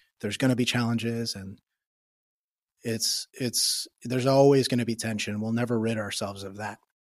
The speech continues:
But we have, there, there is reason to hope because we have this,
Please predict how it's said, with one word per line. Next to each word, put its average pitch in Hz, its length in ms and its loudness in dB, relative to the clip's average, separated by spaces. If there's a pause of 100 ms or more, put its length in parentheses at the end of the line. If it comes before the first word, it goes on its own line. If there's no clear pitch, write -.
(100)
But 185 260 0 (340)
we 113 200 -2
have, 117 540 -4 (420)
there, 123 240 0 (120)
there 120 160 0
is 127 320 0
reason 117 320 -2
to - 120 -4
hope 104 360 -8 (160)
because 98 600 -12 (520)
we 110 100 -4
have 104 260 -4
this, - 380 -4